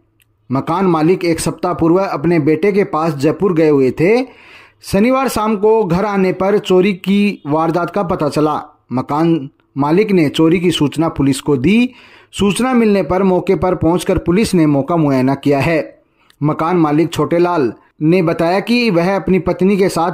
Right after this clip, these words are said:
पच्चीस जून को अपने बेटे सुनील के पास जयपुर गया था,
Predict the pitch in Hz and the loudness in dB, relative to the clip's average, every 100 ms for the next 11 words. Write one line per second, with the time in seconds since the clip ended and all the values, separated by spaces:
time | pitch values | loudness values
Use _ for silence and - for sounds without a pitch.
0 | - 180 175 226 170 170 160 196 185 175 | -4 -6 -2 -2 2 2 2 0 0 0
1 | 170 156 151 190 - 170 208 185 180 147 | 2 2 2 0 2 0 0 0 -2 -2
2 | 160 147 143 147 147 135 135 160 156 - | -2 0 0 0 0 0 0 -2 -4 -8
3 | - | -16